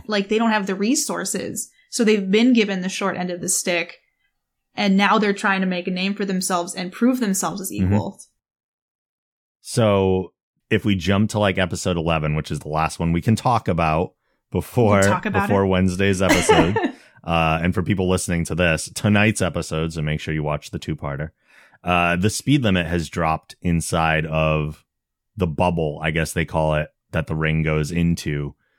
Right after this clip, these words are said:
Speaker 1: So
Speaker 2: Yeah.
Speaker 1: now, after that grenade was thrown, as a matter of self-defense, it drops the speed limit. And again, when they're saying, like, a third of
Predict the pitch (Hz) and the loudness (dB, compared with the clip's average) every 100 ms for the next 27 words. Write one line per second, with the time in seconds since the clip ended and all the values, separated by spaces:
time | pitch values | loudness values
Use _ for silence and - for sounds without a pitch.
0 | _ _ - - 95 90 82 85 82 80 | _ _ -8 -2 2 2 2 2 2 0
1 | 78 78 _ _ _ _ _ _ 95 90 | -2 -6 _ _ _ _ _ _ -4 -2
2 | - 92 85 87 82 82 85 82 76 76 | 0 0 0 -2 0 0 0 -2 -4 -4
3 | 76 73 78 76 76 76 82 85 80 78 | -4 -2 -2 -2 -2 -2 0 0 -2 -4
4 | 85 - - 110 107 82 - - - _ | -6 -6 -4 0 2 0 -4 -14 -20 _
5 | _ _ _ - 87 101 92 80 92 - | _ _ _ -6 -2 0 0 -2 -6 -4
6 | 98 104 87 80 82 95 87 104 120 104 | -2 0 0 0 2 0 2 2 4 2
7 | 82 95 - _ - 95 98 - 107 101 | 0 -4 -10 _ -2 0 2 2 2 2
8 | 92 90 87 - - 101 101 104 101 - | 2 0 -6 -8 0 2 4 2 0 -2
9 | 87 85 85 85 | -2 0 -2 -6